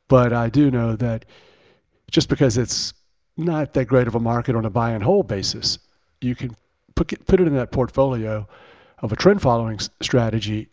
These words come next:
<clears throat> and it will add value, i e make money, and then, uh, reduce your, uh, volatility as well. So I think, uh, he was hitting on all cylinders for me, and I thought, uh, yeah, what a great,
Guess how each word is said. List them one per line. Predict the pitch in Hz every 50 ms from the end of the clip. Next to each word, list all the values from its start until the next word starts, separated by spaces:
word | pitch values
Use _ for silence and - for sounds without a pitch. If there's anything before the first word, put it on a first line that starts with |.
| _ _ _
<clears throat> | _ _ _ -
and | 180 175 139 120 - - 135 123
it | 127
will | 123 120 120
add | 123 127 123 117 -
value, | 123 113 147 147 139 110 104 110 113 117 -
i | 127 127
e | 123 120
make | 120 123 117 107 - -
money, | 110 113 139 151 127 110 120 143 139 - _ _ _ _ _ _ _ _ _ -
and | 127 120 117
then, | 117 110 107 107 117 - -
uh, | 117
reduce | 107 110 113 - 123 117 110 - -
your, | 120 107 104 113 - _ _ _ _ _ _ _ _ _ _ _ _ _ _ - 127 117
uh, | 113 110 110
volatility | - 123 110 98 98 - - 127 123 117 - - 113 104
as | 101 -
well. | 131 123 117 110 107 113
So | 113 - - 117
I | 107 107
think, | - - 135 120 - _ _ -
uh, | 127 117 117 117 113 - _ _ _ _ _ _ _ _
he | - 170
was | 185 -
hitting | 160 190 156 151
on | 147 147 139
all | 135 139 127
cylinders | - - - 143 139 135 123 117 123 110 -
for | - - 123
me, | 120 131 139 135 127 120 113 104 - - - -
and | - 123
I | 127
thought, | - - 127 113 107 - _ - -
uh, | 120 107 104 101 - - _ _ _ _ _ _ _ _ _ _ _ _ _ _ -
yeah, | - 123
what | 117 117 113
a | 117
great, | - - 123 113 117 120 - _ _ - - 101